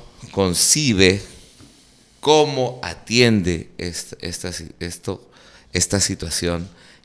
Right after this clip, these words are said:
y se mueve ante la región, entonces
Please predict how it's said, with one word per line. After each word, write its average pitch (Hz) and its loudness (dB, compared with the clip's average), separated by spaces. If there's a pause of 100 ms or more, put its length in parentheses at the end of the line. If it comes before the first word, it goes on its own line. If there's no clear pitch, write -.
(200)
y 190 2 (920)
se - 2
mueve 95 4 (140)
ante 87 2
la 80 -2
región, 80 0 (880)
entonces 101 -2